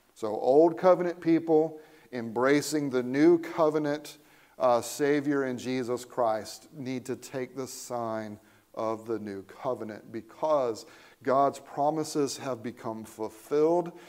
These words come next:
and the sign of being part of the covenant people of God has now transitioned away from the shedding of blood,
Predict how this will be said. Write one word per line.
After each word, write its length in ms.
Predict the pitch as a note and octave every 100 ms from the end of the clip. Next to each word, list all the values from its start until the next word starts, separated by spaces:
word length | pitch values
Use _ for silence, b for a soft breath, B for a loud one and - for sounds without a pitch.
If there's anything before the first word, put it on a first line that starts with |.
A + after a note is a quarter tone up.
| B -
and 220 | A#2 A#2+
the 100 | A#2
sign 720 | - - C3+ C#3 D3+ D3+ D#3
of 180 | C3 C3
being 260 | B2+ A#2+
part 400 | - - C#3+ D3
of 80 | B2
the 100 | A#2
covenant 500 | - C3+ C3 C3 -
people 400 | B2 A2+ B2 G#2+
of 220 | A2+ G2+
God 360 | A#2 A2+ G#2 G#2 B B B
has 260 | - B2+ B2
now 260 | B2+ B2 B2
transitioned 1080 | - - C#3 B2+ A2+ C3 F3 F3 C#3+ B2+ A#2+ -
away 760 | C3+ A2+ A#2+ C#3 D#3+ F3+ G#3 - - B B _
from 240 | D3+ C3
the 100 | B2+
shedding 420 | - D#3 C3+ C3+
of 160 | A#2 -
blood, 500 | D3+ D#3 G#2+ B2